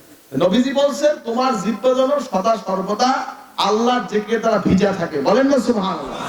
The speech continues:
কি দ্বারা, কি দ্বারা ভিজা থাকবে? বলেন, কি দ্বারা ভিজা থাকবে? আল্লাহর জিকির। অনেকে বলে, "ইসমে জাতের জিকির নাই।"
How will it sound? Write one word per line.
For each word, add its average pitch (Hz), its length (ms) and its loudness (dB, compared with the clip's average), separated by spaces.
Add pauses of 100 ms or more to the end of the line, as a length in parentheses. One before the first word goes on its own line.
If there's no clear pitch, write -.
(1080)
কি 202 120 4
দ্বারা, 269 180 2 (440)
কি 240 80 0
দ্বারা 277 180 2
ভিজা 277 200 4
থাকবে? 262 420 -2 (1160)
বলেন, 233 440 2
কি 233 100 0
দ্বারা 277 160 4
ভিজা 285 200 2
থাকবে? 302 640 -2 (680)
আল্লাহর 190 420 0
জিকির। 139 400 -6
অনেকে 247 320 2
বলে, 262 220 4
"ইসমে 254 320 0
জাতের 254 380 -2
জিকির 190 400 0
নাই।" 131 120 -2